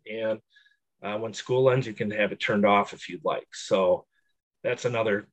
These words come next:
great feature that, uh, you know, that with interactive flat panels. Uh, something else that I've been talking to a lot of schools that's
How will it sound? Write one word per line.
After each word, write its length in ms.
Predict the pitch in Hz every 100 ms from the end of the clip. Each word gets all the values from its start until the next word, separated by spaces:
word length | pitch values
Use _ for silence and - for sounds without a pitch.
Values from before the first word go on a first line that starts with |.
| _
great 280 | - 95 95
feature 400 | - 98 95 92
that, 480 | 92 92 90 - 101
uh, 420 | 92 87 85 - - _ _
you 140 | 107
know, 160 | 90 90
that 360 | 92 87 - - _ - - 147
with 320 | 117 107 -
interactive 420 | 127 107 104 101 95
flat 360 | - 98 101
panels. 440 | 104 90 78 - - _ - - 120 _
Uh, 220 | - - -
something 380 | 190 175 156 160
else 300 | 139 170 175
that 320 | 143 151 156
I've 280 | 110 147 151 -
been 120 | 147
talking 360 | - 143 165
to 60 | 156
a 40 |
lot 180 | 147 139
of 60 | 156
schools 460 | - 165 175 160
that's 580 | - 127 117 110 - -